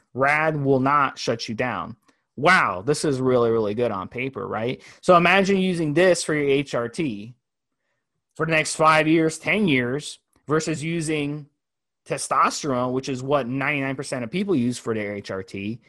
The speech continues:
but shutting yourself down for five to ten years and not having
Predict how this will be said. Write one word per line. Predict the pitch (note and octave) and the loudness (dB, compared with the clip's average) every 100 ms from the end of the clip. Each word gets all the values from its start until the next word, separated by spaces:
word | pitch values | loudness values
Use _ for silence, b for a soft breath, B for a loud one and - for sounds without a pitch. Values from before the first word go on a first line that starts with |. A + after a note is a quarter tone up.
| b - | b 0
but | D3 | 0
shutting | - D3+ D3+ | 4 4 4
yourself | C#3+ B2+ D3 C3+ - | -2 0 2 2 2
down | E3+ B2 F#2 G#2+ - | -2 -2 -6 -12 -8
for | A#2 | -6
five | B2 G#2+ G#2+ | 0 0 -2
to | |
ten | G#2+ G#2+ | -6 -6
years | G#2 G2+ G2+ G#2 _ _ _ _ _ | -4 -4 -6 -6 _ _ _ _ _
and | D#3+ D#3+ | -2 2
not | D#3+ D#3+ | 4 4
having | C#3+ D3 D3 C#3+ C3 | 2 0 0 -2 -4